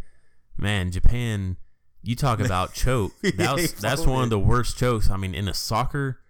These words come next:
Speaker 1: game, soccer match, whatever you
Speaker 2: Did
Speaker 1: wanna say.
Speaker 2: Yeah.
Speaker 1: Japan was up two nil.
Speaker 2: Yeah, and I was like, "Oh my God, Japan just beat Belgium,
Speaker 1: And then
Speaker 2: one of the best teams in the world."
Speaker 1: Belgium came back. I mean, in what, the last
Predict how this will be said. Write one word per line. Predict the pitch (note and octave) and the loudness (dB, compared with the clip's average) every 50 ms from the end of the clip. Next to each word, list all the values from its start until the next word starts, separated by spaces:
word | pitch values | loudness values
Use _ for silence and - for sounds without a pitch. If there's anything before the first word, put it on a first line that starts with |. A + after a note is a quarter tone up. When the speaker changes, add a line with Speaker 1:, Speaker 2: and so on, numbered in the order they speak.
| _ _ _ _ _ _ _ - | _ _ _ _ _ _ _ -12
Speaker 1:
game, | D3+ D3 D3 C#3+ C#3+ C#3+ C3+ A#2 | -10 -8 -6 -6 -4 -4 -4 -2
soccer | - - A#2+ - G2 | -2 -2 -2 -2 -4
match, | D2 D2+ E2+ A2 A#2+ B2 B2 - - | -6 -4 -4 -2 -2 -4 -2 2 2
whatever | G#2+ A#2 B2 C3 | 2 2 2 0
you | B2+ | 0
Speaker 2:
Did | C#3 F3 | 0 0
Speaker 1:
wanna | G3+ G#3 G3+ | 0 -2 -4
say. | - A2+ G#2 G2+ G2+ G2 G2 - - - - - - | -2 -2 0 0 0 -2 -4 -6 -12 -18 -20 -16 -12
Speaker 2:
Yeah. | A2+ G#2+ G2+ F#2+ - - _ _ _ _ - | -10 -8 -8 -8 -10 -14 _ _ _ _ -10
Speaker 1:
Japan | - G#2 G2+ - C#3 D#3+ C#3+ | -2 2 2 4 4 2 0
was | A#2 G#2+ B2+ | -2 -2 0
up | D3 C3+ - - - _ _ _ _ _ _ _ - | -2 -2 -2 -6 -10 _ _ _ _ _ _ _ 2
two | - D3 C#3+ C3+ | 4 4 4 4
nil. | B2 A2+ A#2+ C#3 C#3 A2+ F#2 F2 E2+ - | 4 2 2 2 2 2 2 0 0 0
Speaker 2:
Yeah, | - C3 D3 D#3 B2+ | 0 0 0 0 0
and | A2+ C3 | 0 -2
I | F3+ A3+ | -2 -4
was | F3 C3 | -4 -4
like, | A#2 G#2 G#2+ | -4 -2 -2
"Oh | - D#3+ | -2 -2
my | F3 B2 G2+ | -2 -4 -4
God, | G2 B2+ D#3 C#3+ A2 | -4 -4 -4 -6 -6
Japan | G#2+ G2+ - - D3 E3+ E3 C3 A2+ | -8 -10 -8 -6 -6 -4 -4 -4 -6
just | G#2+ A2 G#2+ - - F#2+ F#2 G2+ G#2 G#2 | -6 -6 -8 -8 -6 -4 -4 -4 -4 -2
beat | A#2+ D3 D3+ B2 | -4 -4 -4 -4
Belgium, | A#2+ B2+ C#3+ D3 A#2+ A2+ G#2+ | -4 -4 -4 -4 -4 -2 0
Speaker 1:
And | G#2+ A2 A#2 | 2 2 2
then | B2 A#2+ | 2 0
Speaker 2:
one | A2+ | -2
of | G#2+ | -4
the | G#2+ G#2 | -4 -6
best | A2+ A#2 A#2+ - | -6 -6 -6 -6
teams | - B2+ B2+ B2+ | -8 -8 -8 -8
in | C3 C3+ | -10 -12
the | |
world." | C3 B2 A#2 A2+ A2+ G#2+ | -12 -10 -10 -2 2 2
Speaker 1:
Belgium | G2 G2+ A2+ B2 A#2 B2+ B2+ B2+ B2 A#2+ A#2 - - | 2 2 0 -2 -2 -2 -2 -2 -4 -6 -8 -8 -6
came | - C3 B2+ A2+ | -4 -2 -2 -2
back. | A#2+ C3 C3+ A2 | -2 -4 -4 -4
I | G2+ | -2
mean, | A2 A2+ G#2+ G#2 | -2 -2 -2 -2
in | G2+ | -2
what, | A2+ A#2 - | -2 -4 -4
the | E2+ F2 | -6 -6
last | F#2 F#2+ F#2+ F#2+ - - - - | -4 -4 -2 -4 -4 -8 -10 -16